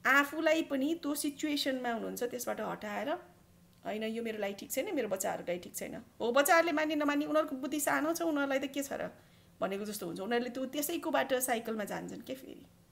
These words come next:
उपचार गर्न लगाउन लग्ने हो, पठाउने हो, तर जबसम्म त्यो मान्छे आफैले, तपाईँको श्रीमान आफैले चाहिँ, "होइन, मलाई उपचार गर्नुपर्छ, यसले मलाई फरक पारेको छ," भन्दैन, तबसम्म अर्कोको लागि, लागि गरेर केही पनि हुँदैन। आफूलाई सक्नुहुन्छ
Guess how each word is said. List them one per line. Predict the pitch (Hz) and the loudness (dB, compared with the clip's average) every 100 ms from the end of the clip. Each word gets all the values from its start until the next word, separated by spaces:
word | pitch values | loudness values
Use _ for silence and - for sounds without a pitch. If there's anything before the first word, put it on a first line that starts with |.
| - - - - - - - - - - - - - - - - | -20 -20 -20 -20 -20 -20 -20 -20 -20 -20 -20 -20 -20 -20 -14 -6
उपचार | 285 359 339 | 4 8 10
गर्न | 349 339 | 10 8
लगाउन | 320 294 294 | 8 8 6
लग्ने | 254 247 262 202 | 8 6 6 0
हो, | 311 | -2
पठाउने | - 262 233 233 | -2 -2 -2 -2
हो, | 190 370 - - - - - - - - - | -4 -6 -10 -20 -20 -20 -20 -20 -20 -10 0
तर | 254 | 4
जबसम्म | 247 294 415 392 359 | 6 6 6 4 4
त्यो | 349 | 4
मान्छे | 294 262 262 269 | 2 2 0 -2
आफैले, | - 240 240 240 202 | 0 0 0 0 -2
तपाईँको | - 196 | -4 -4
श्रीमान | 208 220 196 | -4 -4 -2
आफैले | 196 202 208 208 | -2 -4 -4 -4
चाहिँ, | 196 190 | -4 -4
"होइन, | 175 190 | -4 -4
मलाई | 202 196 190 | -4 -2 -2
उपचार | 185 - 196 | -4 -2 -4
गर्नुपर्छ, | 190 196 190 196 | -4 -6 -6 -6
यसले | 202 202 | -6 -4
मलाई | 202 - | -4 -4
फरक | - 196 | -6 -6
पारेको | 190 185 175 | -2 -2 -4
छ," | - | -8
भन्दैन, | - - - - - - - - - - - | -10 -10 -12 -10 -10 -12 -20 -20 -20 -18 -6
तबसम्म | 202 202 220 | -4 -2 -4
अर्कोको | 208 233 226 214 214 | 0 2 2 -2 -4
लागि, | 180 180 | -4 -2
लागि | 175 175 | -2 -2
गरेर | 165 175 170 | -4 -6 -6
केही | - 147 | -8 -8
पनि | 180 - | -8 -8
हुँदैन। | - - - - - - - - - - - - - - | -10 -16 -16 -20 -20 -20 -20 -20 -20 -20 -20 -20 -10 -4
आफूलाई | 233 226 | -2 0
सक्नुहुन्छ | 214 208 226 214 | 0 -2 -2 -4